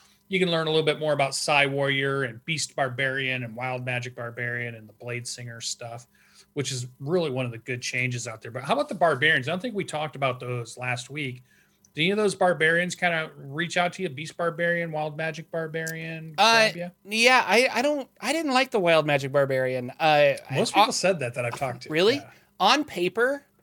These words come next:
Speaker 2: uh, well, I should say, uh, the, the idea of it, I'm like, "Oh my gosh, I would love to be an Eladrin, Feywild-born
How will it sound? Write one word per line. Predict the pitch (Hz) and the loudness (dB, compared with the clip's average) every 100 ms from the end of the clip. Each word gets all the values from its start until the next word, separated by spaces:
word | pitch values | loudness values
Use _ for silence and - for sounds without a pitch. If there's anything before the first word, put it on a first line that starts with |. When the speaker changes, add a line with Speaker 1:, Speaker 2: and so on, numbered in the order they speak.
| - _ _ | -20 _ _
Speaker 2:
uh, | 170 165 - | 2 2 4
well, | 180 | 4
I | 185 | 4
should | 208 226 | 4 0
say, | - 180 156 - | 4 4 4 2
uh, | 147 139 131 131 | 2 4 2 -2
the, | 139 156 165 | -4 -4 -2
the | 156 170 | 2 4
idea | 160 143 165 170 | 4 2 2 2
of | 127 110 | 0 -4
it, | 95 - | -10 -6
I'm | 143 | 0
like, | 147 135 | 0 2
"Oh | 185 | 2
my | 196 | 4
gosh, | 143 185 - | 4 2 2
I | 160 | 0
would | 165 | 0
love | 139 175 226 | 4 4 2
to | 190 | -6
be | 131 120 120 _ _ _ _ | -6 -8 -10 _ _ _ _
an | 175 | 0
Eladrin, | 160 143 151 175 160 175 165 165 - _ _ - - 165 | 2 4 6 4 4 0 0 -4 -10 _ _ -12 2 4
Feywild-born | 165 160 160 156 131 139 135 135 135 131 | 6 6 6 4 0 -2 0 -2 -6 -8